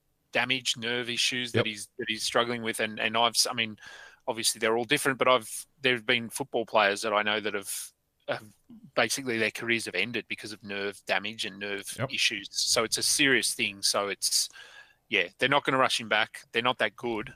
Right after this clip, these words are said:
Speaker 1: Um, so
Speaker 2: No, they're shit house.
Speaker 1: Yeah.
Speaker 2: Like, they're bad. <laughs> Like, they're, they're not good at
Speaker 1: Yeah.
Speaker 2: all. And yes, he, him, having him healthy would actually make them good, I think. He's a very good player.
Speaker 1: Yeah.
Speaker 2: But he, but
Speaker 1: Yeah.
Speaker 2: he's, but he's not healthy, and he's not gonna be healthy this season. And when Dunn
Speaker 1: Yeah.
Speaker 2: comes,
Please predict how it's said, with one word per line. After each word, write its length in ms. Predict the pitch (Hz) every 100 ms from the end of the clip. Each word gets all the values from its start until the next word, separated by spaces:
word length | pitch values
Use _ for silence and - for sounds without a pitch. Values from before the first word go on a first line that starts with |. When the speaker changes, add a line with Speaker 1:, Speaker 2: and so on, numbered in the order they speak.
| - - -
Speaker 1:
Um, 560 | 117 104 101 98 95 95 _ _ _
so 500 | - - 104 98 95 - _ _ -
Speaker 2:
No, 100 | 101
they're 100 | 156
shit 180 | - 110
house. 180 | 95
Speaker 1:
Yeah. 80 | 104
Speaker 2:
Like, 100 | 117
they're 120 | 120 104
bad. 260 | 127 107
<laughs> 40 | -
Like, 100 | 107
they're, 100 | -
they're 160 | 127 143
not 120 | 131 123
good 120 | 113
at 80 | 110
Speaker 1:
Yeah. 100 | 143
Speaker 2:
all. 100 | -
And 100 | 127
yes, 180 | 143 - - -
he, 400 | - 175 135 135 -
him, 360 | 113 - 180
having 380 | 151 143 175 185
him 120 | 147
healthy 420 | 120 165 110 123 - _ _
would 140 | 120
actually 260 | 131 - 127
make 180 | 113 117
them 120 | 98
good, 100 | 92
I 60 | 87
think. 180 | 85 -
He's 200 | 117 104
a 60 |
very 280 | 101 110 117
good 140 | 104 101
player. 220 | 101 101 - -
Speaker 1:
Yeah. 180 | 143 104 - -
Speaker 2:
But 100 | 120
he, 40 |
but 120 | 123 107
Speaker 1:
Yeah. 40 |
Speaker 2:
he's, 80 | 98
but 160 | - 98
he's 100 | 95
not 80 | 95
healthy, 300 | 104 92 90
and 320 | 92 95 104
he's 220 | 135 107
not 160 | 113 -
gonna 100 | 117
be 180 | 101 107
healthy 280 | 107 98 104
this 160 | 101
season. 260 | - 104 101
And 100 | 104
when 120 | 104 101
Dunn 140 | 104
Speaker 1:
Yeah. 60 | 107
Speaker 2:
comes, 200 | 107